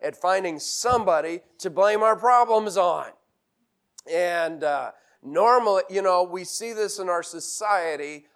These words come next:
a lot, don't we? People don't want to take responsibility for their actions, so they're gonna find some other group to blame.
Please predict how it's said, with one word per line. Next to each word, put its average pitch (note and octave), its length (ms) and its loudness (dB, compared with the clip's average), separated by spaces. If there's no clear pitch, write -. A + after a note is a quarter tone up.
a D#3+ 240 4
lot, E3+ 380 2
don't E3 320 0
we? C3+ 240 -10
People F3 300 -8
don't F3 400 0
want G#3+ 180 2
to G3+ 160 -6
take F3+ 160 -4
responsibility D#3+ 880 -4
for D3+ 180 -8
their C#3 160 -2
actions, B2 600 -6
so E3 260 -2
they're G3 160 2
gonna G#3+ 200 0
find F3 540 -4
some G#3 480 -2
other G3 240 2
group D#3 460 -6
to G3+ 140 -4
blame. F#3 600 -4